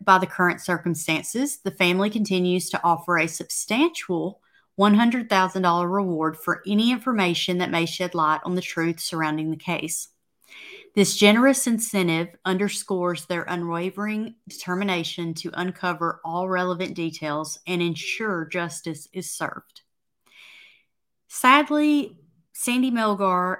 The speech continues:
is presently serving a twenty-seven-year prison sentence,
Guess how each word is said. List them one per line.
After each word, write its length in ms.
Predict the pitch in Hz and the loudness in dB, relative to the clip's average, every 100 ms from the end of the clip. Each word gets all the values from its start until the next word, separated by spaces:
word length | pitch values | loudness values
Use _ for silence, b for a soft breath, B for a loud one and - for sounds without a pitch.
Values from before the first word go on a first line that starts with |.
| - | -6
is 180 | 196 - | -8 -6
presently 680 | - 262 269 214 226 220 | -4 -2 -2 -4 -4 -4
serving 800 | 208 - 247 202 180 175 175 185 190 | -4 -4 -2 0 0 0 -2 -4 -6
a 120 | 185 | -6
twenty-seven-year 1000 | - 214 220 - 196 190 185 180 180 175 | -4 -4 -4 -4 -4 -2 -2 -4 -6 -6
prison 380 | - 170 165 160 | -6 -6 -6 -6
sentence, 600 | 160 156 - - - | -8 -8 -10 -14 -16